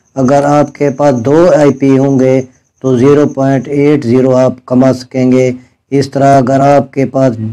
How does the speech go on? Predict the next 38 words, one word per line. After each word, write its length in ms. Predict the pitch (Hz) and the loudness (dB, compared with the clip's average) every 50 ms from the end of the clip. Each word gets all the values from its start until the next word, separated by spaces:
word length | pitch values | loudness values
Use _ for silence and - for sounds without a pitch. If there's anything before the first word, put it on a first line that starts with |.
| 117 - | -4 -2
दस 260 | 139 156 156 - - - | 0 0 0 -2 -6 -6
आईपी 360 | 143 143 139 139 127 - 135 127 | -4 0 0 0 0 0 -2 0
हैं 260 | 131 131 131 131 120 - | 0 0 0 -2 -4 -4
तो 140 | - 127 120 | -6 -6 -6
चार 300 | 123 - 139 135 139 143 | -4 -2 0 0 2 2
डॉलर 380 | 123 117 127 127 123 131 127 127 | 0 0 -2 0 0 0 0 0
आप 220 | 127 127 123 - - | 0 0 -2 -2 -4
कमा 300 | 120 120 123 127 127 127 | -2 0 2 2 2 0
सकेंगे। 640 | 127 127 113 - 127 123 123 120 123 120 123 123 123 - - - _ _ _ _ | -2 -4 -8 -6 -2 -2 0 0 0 0 -2 -2 -4 -6 -14 -20 _ _ _ _
अगर 300 | 131 135 127 139 139 123 110 | -6 -2 0 0 0 0 -2
सिर्फ 400 | - - 143 135 131 127 - - | -4 -4 -2 -2 -2 -4 -4 -2
एक 260 | 156 165 170 139 123 | 0 2 2 0 0
घंटा 340 | 110 135 135 131 127 123 127 127 127 | -2 0 -2 0 0 0 0 2 0
आपने 260 | 123 - 123 123 123 120 | 0 0 0 0 -2 -2
काम 320 | - 127 127 127 127 123 | -2 -2 0 0 0 0
करना 320 | 127 127 120 127 127 127 127 | 0 -2 -2 0 0 0 0
है, 80 | 127 | 0
अगर 240 | 123 117 131 127 123 | -2 -2 -2 -2 0
एक 420 | 127 127 135 139 143 143 143 - | 0 0 2 2 2 2 0 0
आईपी 360 | 135 143 143 139 - 147 147 151 | -2 -2 -2 -2 0 0 2 4
है, 240 | 151 151 151 147 147 - _ _ _ _ _ 131 | 4 4 2 0 -2 -6 _ _ _ _ _ -4
आप 180 | 135 139 127 | -2 -2 -2
दो 300 | 127 123 139 151 170 180 | -2 -2 0 2 2 2
घंटे 340 | 147 131 143 139 135 135 127 | 2 0 0 0 0 -2 -4
काम 300 | 127 127 127 131 131 131 123 | -4 -4 -4 -2 -2 -4 -4
करेंगे 600 | - 123 131 131 131 127 127 123 123 127 131 131 127 - - _ _ _ _ _ 131 | -4 -4 -2 -2 0 0 0 0 0 0 0 0 -2 -6 -14 _ _ _ _ _ -4
तो 120 | 131 117 | -2 0
ज़ीरो 280 | 113 135 139 143 147 139 | 2 2 2 2 2 0
पॉइंट 380 | 127 135 135 135 135 123 123 - | 0 -2 -2 -2 -2 -2 -2 -2
एट 240 | 139 139 127 113 | -2 -2 -2 0
ज़ीरो 260 | 113 117 143 156 160 139 | 0 2 2 2 2 2
डॉलर 340 | 117 127 127 127 127 127 | 0 0 0 2 0 0
कमा 320 | 123 - 120 120 127 127 123 | -2 -2 -2 0 0 0 0
सकेंगे। 640 | 123 - 120 127 127 127 127 127 127 127 127 135 139 | -2 -4 -6 -4 -2 0 2 2 2 2 2 2 2
इस 140 | 135 135 | 0 -2
तरह 180 | - 135 135 131 | -4 -2 0 0
अगर 240 | 127 117 131 127 127 | 0 0 0 0 2
आप 260 | 131 131 127 123 | 2 0 0 -2